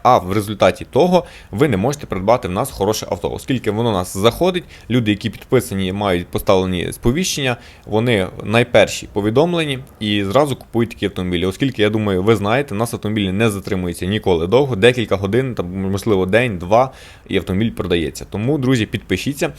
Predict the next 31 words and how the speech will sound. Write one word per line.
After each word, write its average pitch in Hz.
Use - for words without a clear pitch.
е, 92
в 110
описі 113
під 92
цим 98
відео 98
або 90
в 95
коментарях 92
є 90
Viber, 90
Telegram 92
канали, 139
туди 110
також 139
рекомендую 131
підписатися, 107
там 104
завжди 104
свіжі 110
оновлення 101
по -
авто, 135
ми 123
закидаємо 101
кожний 101
автомобіль 92
туди 92
також. 127
Тому 170
підписуйтесь, 180